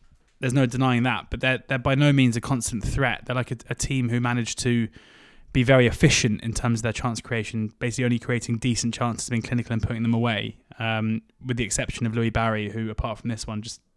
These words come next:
tends to score bangers, really. Um, so they, it was, again, just very clinical. Like, basically, every time they went forward, they, they scored early on in the game, and they kinda put it to bed fairly early on.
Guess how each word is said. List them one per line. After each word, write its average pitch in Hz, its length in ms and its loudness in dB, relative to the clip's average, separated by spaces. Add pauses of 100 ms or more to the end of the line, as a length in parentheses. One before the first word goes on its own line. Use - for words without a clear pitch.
(280)
tends 110 220 -12
to 107 40 -6
score 117 200 -2
bangers, 110 440 -6
really. 110 260 -6 (560)
Um, 117 500 4
so - 200 2
they, 120 440 2
it - 40 -12
was, 123 120 -2
again, 117 280 0
just 107 120 -6
very 120 120 -2
clinical. 110 460 -4 (100)
Like, 113 300 -10
basically, 113 340 -8
every 107 140 -10
time 113 120 -4
they 110 60 -2
went 107 140 -6
forward, 113 240 -6
they, 110 240 -6
they 110 100 -8
scored 117 300 -6
early 110 180 -4
on 113 80 -2
in 110 80 -2
the 110 80 -6
game, 110 240 -4
and 110 220 -4
they 110 80 -10
kinda - 180 -8
put - 160 -8
it - 120 -10
to 117 80 -4
bed 113 180 -2
fairly 113 280 -2
early 110 200 0
on. 113 200 -2